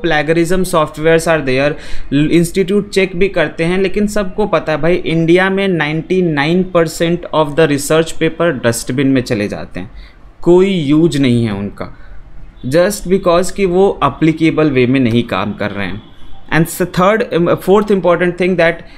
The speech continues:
we don't focus on the sustainable technologies research या स्केलेबल रिसर्च पे काम नहीं होता जिसको कन्वर्ट किया जा सके लोगों की हेल्प के लिए। Most of the peoples doing research just like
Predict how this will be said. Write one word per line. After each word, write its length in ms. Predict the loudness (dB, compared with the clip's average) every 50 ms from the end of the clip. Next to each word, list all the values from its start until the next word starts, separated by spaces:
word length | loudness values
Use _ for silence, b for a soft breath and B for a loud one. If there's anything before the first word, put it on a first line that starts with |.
| B B B B B -6
we 160 | -2 0 0 2
don't 300 | 2 2 2 2 2 0 -2
focus 440 | 0 0 0 0 0 -2 -2 0 0
on 120 | 0 0 2 2
the 100 | 2 0
sustainable 920 | 0 0 0 0 0 -2 -2 -4 -4 -2 0 2 2 2 2 2 0 0 0 -2
technologies 680 | -4 -4 -2 -2 0 2 2 2 2 2 2 0 0 2 0
research 480 | 0 0 0 0 0 0 -2 -4 -8 B B B B B B
या 200 | 0 2 2 2
स्केलेबल 760 | 0 -2 -4 -6 -2 -2 0 2 2 2 2 2 2 0 2
रिसर्च 440 | 2 0 0 2 2 2 2 2 0
पे 140 | -2 -2 0
काम 280 | 0 0 0 0 0
नहीं 140 | -2 -2 0
होता 380 | 0 0 0 0 -2 -4 -4 B B B B B B -10
जिसको 420 | -6 -2 0 0 0 2 0 0 0
कन्वर्ट 600 | 2 0 0 0 0 0 0 2 2 0 0 -2
किया 260 | -2 0 2 2 2
जा 140 | 2 0 0
सके 280 | 0 -4 -2 0 2
लोगों 280 | 2 2 2 0 0 -2
की 140 | -2 -2 -2
हेल्प 260 | 0 0 -2 -2 -4 -6
के 100 | -4 -4
लिए। 240 | -4 -4 -6 -6 -10 B B B B B B -2 0
Most 280 | 2 2 2 2 0
of 60 | 0 0
the 160 | 0 -2 0
peoples 460 | 2 0 0 2 2 0 0 0 -2
doing 300 | 2 4 4 4 4 4
research 500 | 2 0 0 0 2 2 2 0 -2 -2
just 320 | 0 0 0 0 -2 -2
like 160 | -2 -2 -2